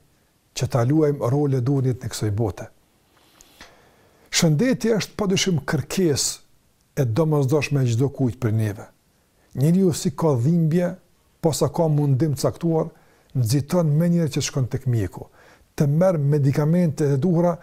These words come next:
që të eliminon dhimbjen, të largon mundimin, të largon rrezikun, nga se shëndeti për ta është diçka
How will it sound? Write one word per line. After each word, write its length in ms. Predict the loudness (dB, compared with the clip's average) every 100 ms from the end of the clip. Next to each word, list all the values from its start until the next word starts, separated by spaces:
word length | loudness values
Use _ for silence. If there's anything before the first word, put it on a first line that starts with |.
| -14 _
që 180 | -2 -2
të 200 | -2 -4 0
eliminon 480 | 2 2 2 0 2
dhimbjen, 400 | 0 0 -2 -2
të 140 | 0
largon 340 | 0 2 2 2
mundimin, 600 | 2 2 2 0 0 -2 -6 -12 -6
të 100 | 0
largon 300 | 2 2 2
rrezikun, 540 | 2 2 0 0 0 0
nga 100 | 0
se 100 | -2
shëndeti 480 | -2 2 2 0 0
për 140 | 0 2
ta 140 | 0
është 220 | 0 -2 -4
diçka 300 | -2 0